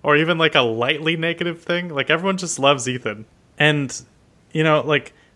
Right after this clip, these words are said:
that whole sequence watching them reflect on their Survivor journeys, like you said, Ty, you were thinking about being eleven and, and watching these people run around on the beach and stuff. Like,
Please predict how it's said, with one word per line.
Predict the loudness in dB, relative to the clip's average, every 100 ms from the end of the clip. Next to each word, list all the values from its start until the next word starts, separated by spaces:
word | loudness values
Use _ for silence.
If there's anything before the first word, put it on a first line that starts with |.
| -2
that | -2 0
whole | 0 0 0
sequence | -2 -4 -2 -4 -4
watching | -4 -4 -4 -6 -4
them | -2 -2 -4 -8 -14 _ _ _ _ _ _ _ _ _ _
reflect | -10 -2 2 2 0
on | -2
their | -2
Survivor | -4 -4 0 2 0
journeys, | -4 -2 0 0 -2 -6 -12 _
like | -2 0
you | 0
said, | 2 0
Ty, | 0 -2
you | 0
were | 0
thinking | -2 -2
about | 0 0 0
being | 0 0 0 -4 _ _ _ _ _ _ _ _ _ _ _
eleven | 2 4 4 4 2
and, | 0 -4 -6
and | -4 0
watching | 2 2 0 0 0 -6 -12 _ _ _ _ _ _ _ _ _ _ _ _ _ _ -6
these | -4 -4 -4
people | -2 -2 0 0
run | 2 2
around | 2 2 0
on | -2
the | -2
beach | 0 0 -2
and | -4
stuff. | -2 -2 0
Like, | 0 0